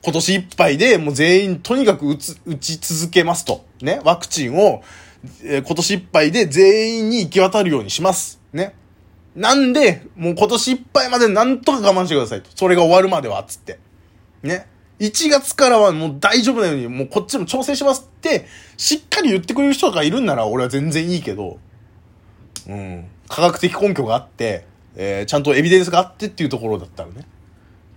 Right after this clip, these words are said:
けど、無理じゃん、正直。そんなの。ないし。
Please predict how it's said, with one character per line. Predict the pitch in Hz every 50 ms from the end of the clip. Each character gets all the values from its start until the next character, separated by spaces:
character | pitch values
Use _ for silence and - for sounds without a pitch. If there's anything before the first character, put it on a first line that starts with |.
| _ -
け | - 208
ど、 | 165 139 120 113 104 98 92 82 78 - - - - - - _ _ _ - _ _ _ _ - - _ _ _ _ _ _ _ _ _ _ _ _ _ _ _ _ -
無 | - 160
理 | 214 240 -
じ | 139 -
ゃ | -
ん、 | 95 101
正 | - - 170 139 123
直。 | 131 135 131 - 95 -
そ | - - 147
ん | 139 131
な | 127 120
の。 | 101 87 - _ _ _ - - - - - -
な | 127 151
い | 165 143
し。 | 135 - - - -